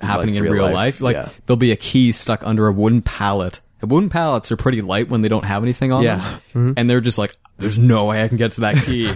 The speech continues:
Speaker 1: <laughs>
Speaker 2: I need to find something and get it." Like, dude, you can reach, like, not only could you lift it, you could reach
Speaker 1: <laughs> It's got
Speaker 2: through
Speaker 1: holes
Speaker 2: the
Speaker 1: in the bottom. <laughs>
Speaker 2: Yeah. Makes no sense. It, it's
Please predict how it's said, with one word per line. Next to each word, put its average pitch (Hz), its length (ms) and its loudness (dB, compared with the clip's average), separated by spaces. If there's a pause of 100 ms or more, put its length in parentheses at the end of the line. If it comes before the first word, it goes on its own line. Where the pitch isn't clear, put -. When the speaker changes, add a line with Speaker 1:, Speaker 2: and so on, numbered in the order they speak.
(260)
Speaker 1:
<laughs> - 280 -12
Speaker 2:
I 113 120 -4
need 127 160 0
to 127 80 0
find 127 260 -2
something 123 240 0
and 117 80 0
get 131 180 2
it." 104 200 -2 (300)
Like, 127 140 -8
dude, 233 180 0
you 165 80 0
can 160 120 2
reach, 196 460 -2
like, 139 220 -2
not 160 240 2
only 190 160 -2
could 131 160 -8
you 117 100 0
lift 160 260 -2
it, 110 120 0
you 110 120 2
could 117 160 -2
reach 135 300 2 (340)
Speaker 1:
<laughs> - 60 -2
It's 139 140 -2
got 151 180 0
Speaker 2:
through 135 140 -2
Speaker 1:
holes 143 160 2
Speaker 2:
the 147 60 2
Speaker 1:
in 131 60 0
the 123 60 2
bottom. 117 400 0
<laughs> 120 60 2
Speaker 2:
Yeah. 185 420 0 (960)
Makes - 280 -14
no 107 420 -2
sense. 107 340 0
It, 143 200 -2
it's - 380 -2